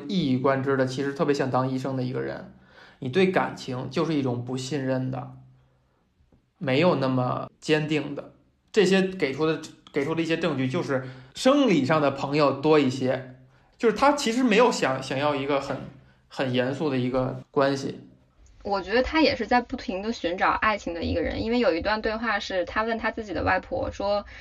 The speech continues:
Speaker 2: ，“嗯，爱情是什么样子的？你怎么知道你自己是处在爱情中？”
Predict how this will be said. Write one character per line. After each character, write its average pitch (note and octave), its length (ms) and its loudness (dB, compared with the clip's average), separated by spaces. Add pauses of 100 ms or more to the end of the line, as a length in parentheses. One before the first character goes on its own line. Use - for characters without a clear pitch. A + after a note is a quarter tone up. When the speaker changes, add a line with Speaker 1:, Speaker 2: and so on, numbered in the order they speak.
(380)
Speaker 2:
，“嗯， D#3+ 320 -4
爱 G#3 160 2
情 F3 160 -6
是 F3+ 100 -10
什 E3+ 140 -6
么 F3+ 80 -4
样 F#3 220 -4
子 F3+ 100 -12
的？ - 160 -6
你 A3 140 -2
怎 G#3 120 -6
么 D3+ 100 -6
知 F3+ 140 -6
道 E3+ 320 0
你 E3+ 120 -10
自 F#3 160 -12
己 D#3 180 -6 (220)
是 - 160 -8
处 - 260 -8
在 E3+ 100 -2
爱 F3 220 0
情 - 200 -6
中？” - 220 -8